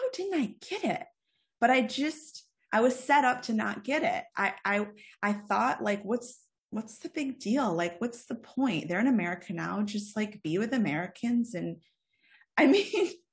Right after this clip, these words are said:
it really sounds, it sounds so bizarre now, but I remember these thoughts very distinctly. Like, these, these people are just visiting our country. Like, why are you spending your time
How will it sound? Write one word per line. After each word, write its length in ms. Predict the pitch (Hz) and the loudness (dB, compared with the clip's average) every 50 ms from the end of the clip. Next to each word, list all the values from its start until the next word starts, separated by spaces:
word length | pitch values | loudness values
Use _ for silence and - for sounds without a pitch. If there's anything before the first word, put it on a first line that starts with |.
| _ _ _ - - - - - - 254 - - - | _ _ _ -20 -18 -16 -16 -16 -16 -18 -14 -4 -4
it 120 | 208 - | -2 0
really 240 | 208 196 196 170 160 | 2 0 0 0 -2
sounds, 600 | - - - - 160 160 - - - - - _ _ _ _ _ _ _ _ _ _ _ _ _ _ _ _ - | -4 -6 -6 -4 -4 -2 -2 -4 -6 -8 -16 _ _ _ _ _ _ _ _ _ _ _ _ _ _ _ _ -2
it 120 | 196 190 - | -2 -2 -2
sounds 440 | - - 185 170 170 160 160 - | -2 -2 0 0 -2 -4 -8 -6
so 300 | - 175 165 147 147 - - | -6 -4 -4 -4 -4 -6 -8
bizarre 380 | 160 156 156 151 151 156 156 156 | -10 -8 -6 -4 -4 -4 -4 -4
now, 380 | - - - 52 53 - - - | -4 -6 -6 -8 -8 -10 -4 -4
but 100 | 196 196 - | -4 0 2
I 100 | 185 185 | 4 4
remember 540 | 180 180 175 170 170 175 175 180 175 170 165 | 4 4 2 0 0 0 0 0 0 -2 -4
these 300 | 160 156 156 156 - - | -4 -4 -8 -8 -8 -6
thoughts 340 | - 127 - - - - - | -6 -6 -6 -6 -10 -14 -12
very 400 | 160 156 185 180 175 175 170 165 | -8 -2 0 2 4 4 2 2
distinctly. 640 | 160 160 160 - - 156 156 160 156 - - - - | 0 -4 -8 -8 -10 -8 -8 -8 -8 -8 -8 -6 -4
Like, 280 | - - - - - _ _ - - - - - _ _ _ _ - | -4 -4 -6 -8 -14 _ _ -20 -20 -20 -20 -20 _ _ _ _ -4
these, 380 | 196 196 196 196 190 - - - _ _ - | 0 2 2 2 0 -2 -12 -16 _ _ -14
these 320 | - 180 190 185 180 - - | -6 -4 -4 -4 -4 -6 -12
people 320 | - 202 190 - 190 185 | -12 -12 -8 -4 -2 0
are 160 | 180 170 165 | 2 2 2
just 300 | 165 165 170 160 - 160 | 0 -2 -6 -8 -6 -4
visiting 420 | 175 180 165 165 180 175 170 165 160 | -2 -2 -2 -2 -4 -4 -4 -4 -4
our 100 | 143 156 | -4 -6
country. 520 | - - - 190 165 165 160 160 170 - | -8 -8 -6 -6 -4 -4 -6 -6 -6 -6
Like, 220 | - 151 - - - | -4 -6 -6 -6 -4
why 260 | 175 165 165 165 180 | -2 0 0 0 0
are 60 | 185 | 0
you 160 | 202 196 185 | 0 -2 -4
spending 440 | 175 - - 151 151 160 160 165 165 | -6 -6 -6 -4 -4 -2 -4 -4 -4
your 120 | 156 143 160 | -4 -6 -6
time 720 | 156 - - - - 139 143 147 147 135 139 147 156 156 | -8 -10 -12 -8 -6 -4 -4 -4 -4 -4 -6 -6 -6 -8